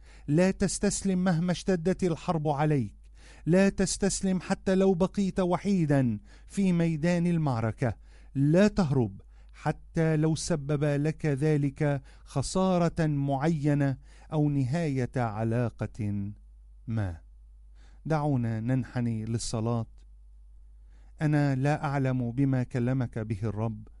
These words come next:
في هذه الرسالة، لكنني أعلم أن الإيمان الذي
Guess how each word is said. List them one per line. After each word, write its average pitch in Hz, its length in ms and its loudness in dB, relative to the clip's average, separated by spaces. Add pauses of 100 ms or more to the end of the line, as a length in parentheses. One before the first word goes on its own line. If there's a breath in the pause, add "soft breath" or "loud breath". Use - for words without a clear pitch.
في 113 180 -4
هذه 107 300 -4
الرسالة، 101 600 -6 (800 soft breath)
لكنني 165 680 0
أعلم 151 400 0
أن 156 260 -2
الإيمان 151 640 0
الذي 147 560 -2